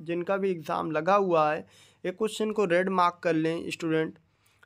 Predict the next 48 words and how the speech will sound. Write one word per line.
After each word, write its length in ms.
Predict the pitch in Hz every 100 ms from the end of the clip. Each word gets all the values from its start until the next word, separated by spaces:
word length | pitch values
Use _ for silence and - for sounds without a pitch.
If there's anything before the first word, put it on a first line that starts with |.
| 165
नेक्स्ट 280 | 196 233 -
क्वेश्चन 340 | 214 190 214 190
आप 220 | 185 202
एक 180 | 202 190
बार 140 | 196
देख 280 | 190 185 202
लेना 280 | 196 175 175
संयुक्त 480 | 185 180 175 185 -
उपक्रम 380 | 165 - 165 165
के 160 | 165
बारे 220 | 156 151 151
में, 140 | 165
क्योंकि 280 | 170 190 190
ये 100 | 202
दो 100 | 190
हज़ार 260 | 190 185 185
उन्नीस 300 | 175 180 196
में 60 | 202
आया 180 | 185 175
था, 180 | 175 208
फिर 240 | 208 208
तेईस 340 | 196 190 185 185
में 80 | 175
आया 120 | 165
था, 140 | 165 208
फिर 180 | 196
चौबीस 420 | 160 156 139 143 147
में 100 | 139
आ 100 | 135
गया। 240 | 131 139 - - - _
दो 200 | 165 226
बार 220 | 220 208
एग्जामिनर 600 | 202 180 156 160 165 185 202
ने 180 | 214
बीच 320 | 208 175 190 202
में 100 | 196
इस 120 | 185
क्वेश्चन 400 | - 175 160 190
को 200 | 190 202 190
स्किप 300 | - 180 165
किया 300 | 160 156 156
है, 140 | 175
एक 100 | 185
बार 180 | 170 175
आप 120 | 175
देख 380 | 165 143 165 165
लेना 280 | 143 139 143
अच्छे 260 | 139 -